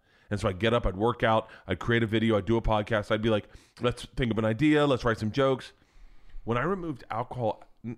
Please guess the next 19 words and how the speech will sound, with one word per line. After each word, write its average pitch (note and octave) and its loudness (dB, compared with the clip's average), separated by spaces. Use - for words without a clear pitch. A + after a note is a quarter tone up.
and B2+ -10
like D3 -4
I D3 -4
said, A2 -6
I - -6
haven't A2+ -6
removed B2 0
it G#2 -6
totally, A2 0
but F#2 -6
just A#2 -6
switched B2 -2
my A2+ 0
relationship G#2+ -2
a - -6
little G2 -4
bit C#3+ 0
with D3+ -4
it, F#3 -4